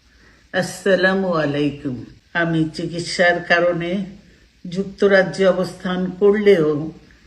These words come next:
আমি সব সময় আপনাদের পাশেই আছি। আপনাদের এবং ছাত্রদের সমন্বিত আন্দোলনের ফলে ফ্যাসিস্ট শাসকেরা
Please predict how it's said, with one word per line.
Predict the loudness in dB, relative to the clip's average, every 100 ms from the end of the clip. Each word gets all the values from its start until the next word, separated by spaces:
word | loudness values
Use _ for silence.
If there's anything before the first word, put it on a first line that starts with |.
| _ _ -4
আমি | -4 -4
সব | -4 0 0 0
সময় | -8 -4 -2 -2
আপনাদের | -2 -4 -4 -4 -4
পাশেই | -4 -6 -6 -8 -8 -6 -6 -6
আছি। | -8 -12 -16 -20 -20 _ _ _ _
আপনাদের | -6 -6 -2 -2 2 0 0 -6 -18 -20 _ _ -6
এবং | -4 -2 -4 -4
ছাত্রদের | -4 0 0 -2 -2 -2 0 -4 -6 -18 -20 -20 -20 _ -14
সমন্বিত | -4 -2 0 0 0 -4 -2
আন্দোলনের | 0 0 -4 0 0 0 -2 -2 -2 -4 -10 -20 _ 0
ফলে | 2 2 -2 -4 -16 _ -2
ফ্যাসিস্ট | 2 2 0 -2
শাসকেরা | -2 -2 0 0 -2 -4 -2 0 0